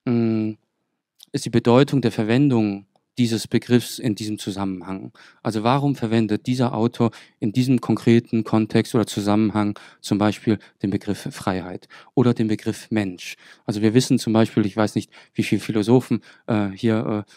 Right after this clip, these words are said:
äh, äh, sind, äh, heute Abend, aber, äh, das sind keine, ähm, keine einfach gegebenen Begriffe, die sind nicht vom Himmel gefallen, die haben eine Geschichte. Und ich glaube auch nicht, dass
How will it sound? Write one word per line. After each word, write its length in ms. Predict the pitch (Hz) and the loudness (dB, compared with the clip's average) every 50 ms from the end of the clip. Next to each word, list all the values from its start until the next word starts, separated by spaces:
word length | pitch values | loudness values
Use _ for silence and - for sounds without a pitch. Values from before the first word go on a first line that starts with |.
| _ _ - | _ _ -6
äh, 60 | - 107 | -4 -2
äh, 440 | 104 104 - - 73 - - - | -2 -2 -2 -2 -4 -6 -6 -6
sind, 280 | - - 120 110 110 107 | -4 0 0 0 0 0
äh, 100 | - 110 | -2 -2
heute 300 | 101 104 110 107 - - | 0 2 0 0 2 0
Abend, 240 | 120 104 107 101 131 | 0 0 0 0 2
aber, 200 | 110 107 104 - - - - - _ - | 2 2 2 0 -2 -8 -20 -14 _ -2
äh, 180 | 107 104 104 - - _ _ _ _ _ _ | -2 0 -2 -2 -6 _ _ _ _ _ _
das 300 | - 131 - - 110 - | -14 -14 -8 -6 -6 -4
sind 140 | - 120 - | -4 -4 -4
keine, 340 | - - 120 120 120 110 107 - _ _ _ _ _ _ - | -2 -2 0 0 0 0 -2 -4 _ _ _ _ _ _ -2
ähm, 340 | 113 110 107 107 107 104 - _ _ _ _ _ _ _ | -2 0 0 -2 -4 -6 -8 _ _ _ _ _ _ _
keine 640 | - - 117 113 110 107 110 107 107 110 - - 127 - _ _ _ _ | -4 -2 0 2 2 2 0 0 -2 -2 -4 -8 -12 -16 _ _ _ _
einfach 300 | - 120 110 - 120 - | -6 -4 -2 -2 -4 -4
gegebenen 500 | - - - 123 123 135 131 123 113 110 | -4 -4 0 2 2 4 4 4 2 2
Begriffe, 400 | 104 107 - 127 139 139 - 123 | 0 -2 0 -2 -2 -2 -2 -4
die 100 | 110 110 | -4 -2
sind 160 | 101 113 110 | -2 -2 -2
nicht 140 | 120 107 - | -2 -4 -4
vom 140 | - 110 101 | -4 -2 0
Himmel 240 | 117 139 147 120 104 | 0 2 2 2 0
gefallen, 400 | 104 - - - 95 92 95 95 | -2 -4 -4 -6 -6 -6 -4 -4
die 100 | 104 98 | -2 -2
haben 140 | 110 120 | -2 0
eine 160 | 120 107 107 - | 0 -2 -2 -4
Geschichte. 500 | - - - 139 - - - - 95 - _ - - - - - _ _ | -4 -6 -6 -6 -6 -8 -12 -14 -14 -14 _ -20 -20 -20 -20 -20 _ _
Und 220 | - 117 107 - | -4 -2 -2 -2
ich 100 | 147 - | -4 0
glaube 240 | - 131 131 131 135 | 2 4 4 4 2
auch 140 | 127 - - | 2 2 0
nicht, 240 | 131 135 - - | 0 0 2 0
dass 180 | 131 - - | 0 0 0